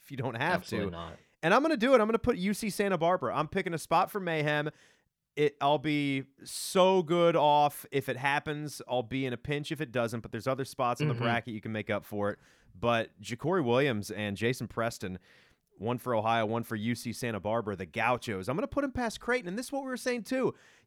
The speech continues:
Speaker 1: Creighton getting beat like that in their last performance by Georgetown doesn't give you confidence.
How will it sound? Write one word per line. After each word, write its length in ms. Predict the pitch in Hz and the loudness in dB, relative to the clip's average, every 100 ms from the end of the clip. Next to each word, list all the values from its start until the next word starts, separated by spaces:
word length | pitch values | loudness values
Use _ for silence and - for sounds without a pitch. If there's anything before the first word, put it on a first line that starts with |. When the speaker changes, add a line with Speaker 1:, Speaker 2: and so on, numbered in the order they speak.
| _ _ _ _ | _ _ _ _
Speaker 1:
Creighton 480 | - 196 214 254 262 | -2 4 4 4 -2
getting 380 | 208 196 131 101 | 0 0 -2 -6
beat 320 | 156 196 220 | -2 -2 -4
like 280 | 165 156 135 104 101 | -4 -2 -2 -8 0
that 420 | 139 151 101 - - | 4 4 2 -6 -6
in 80 | 123 | -2
their 140 | 117 | 0
last 340 | 117 113 - | 0 -2 -4
performance 640 | 117 104 117 104 98 95 - _ _ | -8 -10 -8 -6 -6 -10 -14 _ _
by 140 | 117 107 | -4 -2
Georgetown 840 | 90 139 165 160 - 135 104 92 - _ 104 | -2 0 2 0 -2 -4 -4 -6 -12 _ -6
doesn't 440 | 139 151 135 151 - _ _ _ _ - | 0 0 0 -6 -10 _ _ _ _ -2
give 180 | 151 | 0
you 100 | 143 | 0
confidence. 720 | 135 147 131 120 87 73 - | -2 0 0 0 -6 -10 -14